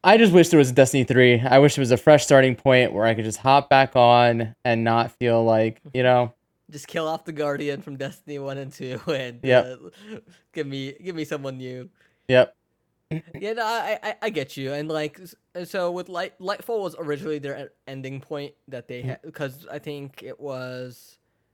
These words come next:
Speaker 2: with the Moon expansion when they announced that they had laid out what the, uh, Des-, what Destiny two would look like going into the future all the way up to Lightfall. And Lightfall
Speaker 1: Yeah.
Speaker 2: would mark the end of Destiny two. Then they came out last year and, like, "Hey,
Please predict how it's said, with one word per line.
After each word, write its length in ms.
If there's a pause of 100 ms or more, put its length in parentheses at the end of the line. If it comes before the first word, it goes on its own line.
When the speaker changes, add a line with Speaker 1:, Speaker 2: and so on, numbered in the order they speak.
(240)
Speaker 2:
with 220 (840)
the 120
Moon 260
expansion 500
when 80
they 100
announced 280
that 140
they 80
had 280
laid 360
out 160
what 180
the, 420 (520)
uh, 540 (1300)
Des-, 220
what 140
Destiny 260
two 140
would 140
look 120
like 140
going 120
into 180
the 60
future 320
all 140
the 60
way 60
up 120
to 100
Lightfall. 600
And 80
Lightfall 260
Speaker 1:
Yeah. 180
Speaker 2:
would 40
mark 180
the 180
end 380
of 60
Destiny 260
two. 320 (320)
Then 140
they 80
came 180
out 140
last 260
year 100
and, 80
like, 180
"Hey, 420